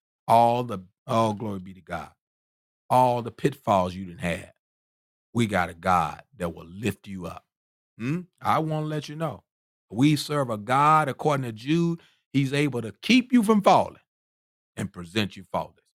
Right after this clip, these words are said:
I gotta let you go. We love you with the love of the Lord,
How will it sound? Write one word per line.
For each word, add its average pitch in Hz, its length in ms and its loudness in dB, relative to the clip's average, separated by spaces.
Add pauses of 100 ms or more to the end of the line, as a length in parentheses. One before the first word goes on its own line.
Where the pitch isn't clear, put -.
(180)
I 180 100 4
gotta 175 200 -2
let 127 240 -10
you 101 60 -20
go. 87 180 -20 (500)
We 151 160 -2
love 156 260 0
you 156 80 -8
with 156 140 -6
the 147 80 -8
love 147 240 2
of 139 100 -4
the 131 60 -2
Lord, 127 300 -2